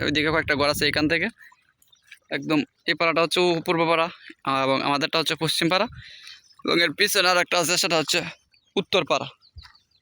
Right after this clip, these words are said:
তো এই, এই তিনটা পাড়া নিয়ে হচ্ছে আমাদের গ্রামটা অবস্থিত,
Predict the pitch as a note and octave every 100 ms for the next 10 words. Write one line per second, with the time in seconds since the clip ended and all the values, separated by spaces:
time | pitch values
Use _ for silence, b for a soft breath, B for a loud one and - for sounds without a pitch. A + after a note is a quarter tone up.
0 | _ - D#3+ D#3 - E3+ F#3+ F#3+ G3+ G3
1 | F3+ E3+ D#3 D#3+ C#3 C#3 B2 - - -
2 | _ _ - C#3+ D3 C#3 C3 B2+ D3